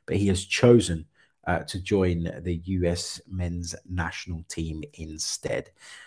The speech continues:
Uh, why? Um, well, probably feels he's gonna get more game time. Probably feels like it's a, an opportunity for him to really establish himself as a senior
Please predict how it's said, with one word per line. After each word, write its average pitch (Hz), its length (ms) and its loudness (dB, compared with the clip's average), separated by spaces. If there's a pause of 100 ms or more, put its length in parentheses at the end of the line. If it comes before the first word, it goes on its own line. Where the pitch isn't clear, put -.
(300)
Uh, 98 160 2
why? 123 560 8 (120)
Um, 110 480 2
well, 131 520 4 (840)
probably 131 280 8
feels 101 260 6
he's 95 120 0
gonna 85 180 2
get - 180 0
more 92 160 2
game 92 260 2
time. 90 260 0 (600)
Probably 113 420 8
feels 101 360 4
like 95 320 4
it's 98 280 0
a, 98 220 4
an 98 120 0
opportunity 95 680 -2
for 92 140 -4
him 95 280 0
to 92 120 -6
really 95 300 2
establish 95 560 0
himself 90 520 0 (580)
as 95 140 6
a 90 60 4
senior 95 760 4